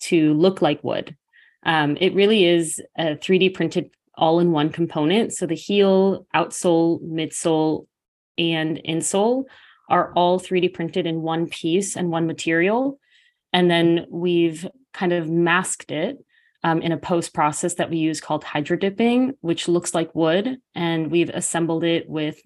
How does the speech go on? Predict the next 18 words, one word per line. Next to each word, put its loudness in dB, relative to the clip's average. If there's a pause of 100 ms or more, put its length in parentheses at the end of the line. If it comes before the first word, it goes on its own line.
vegetable -4
tan -4
leather, 0 (520)
um, 2
as -4
the -10
upper. -4 (1120)
And, 0 (540)
um, 2
we 0
launched 0
this -2
shoe 0
in -2
May 0
of -2
twenty -4
twenty-one. -2